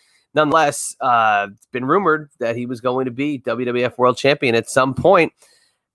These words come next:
And, I mean, I would have loved to have seen it, but where would he have gone? You know, who would he have worked with? Would it have just been Bret, maybe another revival of his feud with Luger? It's kinda hard to see his, his spot when you look at the main event players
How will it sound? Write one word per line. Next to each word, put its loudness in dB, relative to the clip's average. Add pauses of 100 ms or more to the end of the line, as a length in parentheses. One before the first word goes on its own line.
(180)
And, 0
I 0
mean, 2
I 4
would 2
have 2
loved 0
to 0
have -2
seen -4
it, -4
but 2
where 0
would 2
he 4
have -2
gone? 0
You -4
know, 2
who 2
would 0
he 0
have -2
worked 0
with? 0
Would -6
it -8
have -6
just -6
been -2
Bret, 0
maybe -2
another -4
revival 0
of -6
his -12
feud -8
with -6
Luger? 2 (680)
It's -12
kinda 4
hard 2
to 2
see -2
his, -2
his -8
spot 0
when -2
you -2
look 0
at 0
the -8
main 0
event -4
players 0